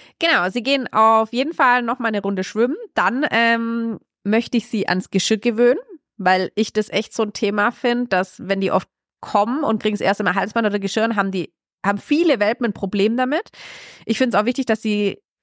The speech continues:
kennen, dass da eine Leine ist, wo da so ein bisschen dagegen zieht. Und das kann ja erstmal in einem ganzen Safe Place im Welpenzimmer oder in unserem Garten oder so, wo sie kennen,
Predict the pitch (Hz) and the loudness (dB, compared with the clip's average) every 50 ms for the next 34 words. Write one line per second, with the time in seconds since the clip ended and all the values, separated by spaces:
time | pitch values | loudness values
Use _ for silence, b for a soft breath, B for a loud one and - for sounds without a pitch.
0 | _ _ - 277 226 220 262 277 254 214 220 - - 196 190 190 180 175 170 143 | _ _ 0 0 0 0 0 -2 0 -2 -2 0 0 0 2 2 2 2 2 2
1 | 165 202 240 294 294 - - 277 320 320 - - 254 254 247 262 269 - 247 247 | 2 2 2 2 2 2 2 0 0 -2 -2 -2 0 2 2 2 2 2 -2 0
2 | 240 262 - - - 240 214 202 196 - 202 208 220 262 277 277 - - - 285 | -2 -4 -4 -4 -4 0 0 -2 -2 0 -2 -2 -2 -2 -4 -4 -4 -4 -2 0
3 | 285 311 339 269 220 202 185 180 - - 185 180 165 - 113 165 190 - 202 185 | 2 2 4 2 2 0 0 -2 -2 -2 0 2 2 2 2 0 0 0 0 0
4 | 170 - 175 180 175 180 - 156 175 170 175 - 196 170 185 185 - - - 160 | 0 0 0 -2 -2 0 -2 -2 -2 -2 -2 0 2 2 2 0 -2 -2 0 0
5 | 160 170 - 175 175 160 151 165 170 - 170 - - 160 160 156 160 160 156 147 | 0 2 0 -2 0 2 0 0 0 -2 -6 -4 -4 -2 0 2 2 0 0 0
6 | 160 151 165 165 - 135 151 - - 185 170 165 156 - 160 165 165 - 160 156 | -4 -4 -6 -4 -4 -4 -6 -4 -4 -2 -2 0 -2 -2 -2 -2 -4 -4 -4 -8
7 | - - 220 226 262 302 | -2 -2 -2 -2 -2 -8